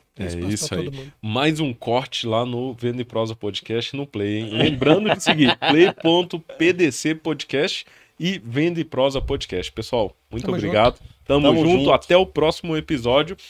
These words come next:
Speaker 2: E lembrando, pra você que tem vontade de fazer o seu podcast, de, de criar o seu podcast, assim como Venda e Prosa, assim como o Play Podcast, utilizando essa estrutura, você pode entrar em contato com o nosso atendimento, arroba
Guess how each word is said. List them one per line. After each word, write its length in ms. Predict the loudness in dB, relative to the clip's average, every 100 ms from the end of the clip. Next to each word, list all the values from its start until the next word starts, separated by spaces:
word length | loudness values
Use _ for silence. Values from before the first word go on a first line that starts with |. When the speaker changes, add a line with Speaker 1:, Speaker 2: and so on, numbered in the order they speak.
| -20 -14
Speaker 2:
E 60 | -4
lembrando, 520 | -2 2 2 0 -2
pra 160 | -4 -4
você 280 | -4 -6 -8
que 80 | -6
tem 120 | -6
vontade 380 | -6 -6 -8 -6
de 40 |
fazer 400 | -6 -4 -6 -6 _ _ -6
o 80 | -6
seu 280 | -2 -4 -2
podcast, 560 | -4 -6 -8 -8 -8
de, 240 | -14 -16 -16
de 140 | -12 -12
criar 400 | -6 -2 0 -2
o 40 |
seu 280 | -4 -4 -4
podcast, 560 | -4 -6 -2 -2 -2 -8 -20 -20 _
assim 280 | -8 -6 -8
como 240 | -4 -4
Venda 240 | -2 -2 -4
e 20 |
Prosa, 360 | -2 0 0
assim 200 | -2 -8
como 200 | -8 -8
o 40 | -6
Play 220 | -2 -2
Podcast, 560 | -4 -8 -6 -6 -6 -8
utilizando 560 | -8 -8 -6 -6 -4
essa 200 | -4 -6
estrutura, 540 | -10 -14 -8 -4 -4 -6 -14 -20 _ _
você 180 | -10 -4
pode 200 | -2 -2
entrar 220 | -4 -4
em 60 | -6
contato 460 | -6 -2 -2 -2
com 80 | -4
o 20 | -4
nosso 260 | -2 -4
atendimento, 720 | -6 -6 -6 -6 -4 -4 -6 -6
arroba 640 | -2 -2 -2 -2 -2 -6